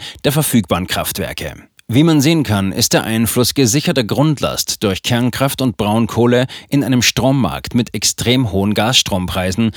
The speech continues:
von fundamentaler Bedeutung zur Bekämpfung des Preisanstiegs. Nicht das Fummeln an der Merit-Order, wie es die Bundesregierung jetzt plant,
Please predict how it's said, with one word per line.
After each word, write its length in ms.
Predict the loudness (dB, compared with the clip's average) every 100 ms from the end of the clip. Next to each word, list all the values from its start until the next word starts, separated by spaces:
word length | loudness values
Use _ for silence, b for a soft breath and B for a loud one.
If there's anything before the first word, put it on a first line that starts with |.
| B -8
von 240 | -2 0
fundamentaler 680 | 2 2 4 2 2 0 0
Bedeutung 560 | 0 0 0 0 -2 -2
zur 140 | 0
Bekämpfung 500 | -2 -2 -2 -2 -2
des 140 | -2 -2
Preisanstiegs. 880 | -2 -2 -2 -4 -4 -4 -4 -4 -8 B B B B
Nicht 420 | 2 2 2 0 -2
das 140 | 0
Fummeln 380 | 2 4 4 2
an 100 | 2
der 120 | 2
Merit-Order, 760 | 4 4 2 0 2 2 2 B B 0
wie 140 | 2
es 120 | 2
die 100 | 0
Bundesregierung 680 | 2 2 0 0 2 2 2
jetzt 280 | 0 -4 -4
plant, 360 | 0 0 0